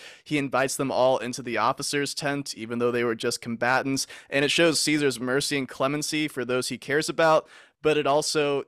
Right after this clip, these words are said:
it, everything is second guessed when we see later that Pomp-, uh, that Caesar wants Pompey, uh, dead and buried, and it's like, how much, it, like, which is the real Caesar? You know, does,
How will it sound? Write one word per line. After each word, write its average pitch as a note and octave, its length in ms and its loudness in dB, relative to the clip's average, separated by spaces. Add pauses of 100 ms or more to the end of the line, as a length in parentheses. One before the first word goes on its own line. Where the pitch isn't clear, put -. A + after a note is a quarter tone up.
it, B2 220 -6
everything D#3+ 380 2
is D3 100 0
second D3+ 340 0
guessed C#3+ 460 0
when C3 160 -4
we C3 80 -4
see C#3+ 240 -2
later C3+ 320 2
that B2 240 -2
Pomp-, C3 380 -4
uh, A#2+ 140 0 (100)
that A#2 220 0
Caesar C3+ 380 0
wants B2+ 320 0
Pompey, B2+ 680 -4 (280)
uh, A2+ 360 2 (180)
dead C#3 220 2
and B2 180 -4
buried, B2 680 0
and B2 180 -4
it's A#2+ 100 -6
like, A#2+ 280 2
how C#3 240 0
much, C#3+ 260 -2
it, C#3 220 -4
like, A2+ 240 -4
which D3+ 280 4
is A#3 140 4
the F3+ 140 2
real F3+ 180 4
Caesar? A#2 560 0 (140)
You A#2+ 140 -4
know, A#2+ 180 2
does, C3 460 0